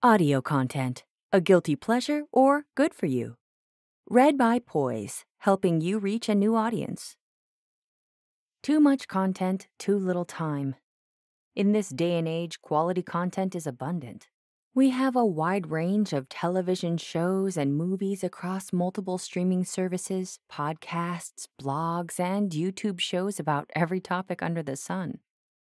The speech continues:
With more and more stories being told from different perspectives, it feels like we're sitting in front of a feast.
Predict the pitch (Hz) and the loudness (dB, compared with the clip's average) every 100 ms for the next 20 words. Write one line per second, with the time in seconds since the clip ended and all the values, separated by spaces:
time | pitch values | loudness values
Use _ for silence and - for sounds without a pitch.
0 | _ - 233 233 190 190 262 285 233 220 | _ 4 6 6 6 6 6 6 6 4
1 | 233 - 208 196 202 202 170 165 151 147 | 2 0 -2 0 0 -2 -2 0 0 -2
2 | - 175 165 160 139 175 175 170 156 147 | 0 0 0 -4 -2 -2 -2 -4 -6 -8
3 | - - 147 - 127 120 - - 208 240 | -8 -6 -6 -6 -10 -10 -8 -6 -4 -2
4 | 277 302 285 - 202 - 202 214 208 160 | -2 -2 -6 -4 -6 -4 0 2 0 0
5 | 190 190 147 - - 196 262 - - - | -4 -2 -6 -6 -6 -4 -4 -6 -14 -18